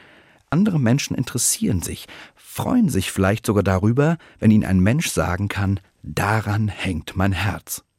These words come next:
Kein Wunder, denn das hilft ihnen ja auch, diesen Menschen und sein Handeln zu verstehen. Je nachvollziehbarer jemand zum Ausdruck bringt, was seine Persönlichkeit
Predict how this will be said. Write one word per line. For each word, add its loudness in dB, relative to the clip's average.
Kein 2
Wunder, 8
denn 4
das 2
hilft 2
ihnen 4
ja 4
auch, 2
diesen 4
Menschen 2
und -2
sein 0
Handeln 0
zu -10
verstehen. -4
Je 2
nachvollziehbarer 0
jemand 4
zum 0
Ausdruck -4
bringt, 2
was 0
seine 2
Persönlichkeit -2